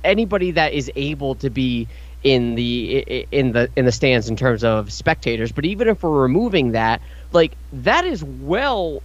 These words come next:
within the realm of, like, a hundred fifty people.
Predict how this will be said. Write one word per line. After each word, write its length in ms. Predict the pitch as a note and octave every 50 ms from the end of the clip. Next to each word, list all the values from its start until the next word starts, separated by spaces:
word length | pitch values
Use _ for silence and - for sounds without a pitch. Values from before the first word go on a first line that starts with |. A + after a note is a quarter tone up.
| - - -
within 420 | C#3 E3+ F3 F#3 F3+ A3 G3+ G3
the 80 | F3+ E3
realm 340 | C#3+ E3 F3 F#3+ F#3+ F3+ D#3
of, 140 | C#3+ B2+ C3+
like, 260 | - C#3+ C#3 - - -
a 60 | D3+
hundred 440 | C3 - - A#3+ A#3+ G3+ F#3+ E3 -
fifty 400 | - - G#3+ G3+ - - D3+ A#2+
people. 500 | - - - A3+ A#3 - - - - -